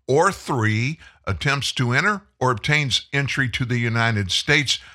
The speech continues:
by a willfully false or misleading representation or the willful concealment of a material fact,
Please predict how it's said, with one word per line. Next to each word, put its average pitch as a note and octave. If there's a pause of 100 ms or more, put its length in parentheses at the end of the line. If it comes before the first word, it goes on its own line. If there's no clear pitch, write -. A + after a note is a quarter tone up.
(140)
by B2
a G#2+
willfully D3+
false E3
or C3+
misleading B2
representation G#2+ (320)
or G2+
the G2+
willful C#3
concealment D#3 (260)
of G#2+
a A2+
material A2
fact, F#2+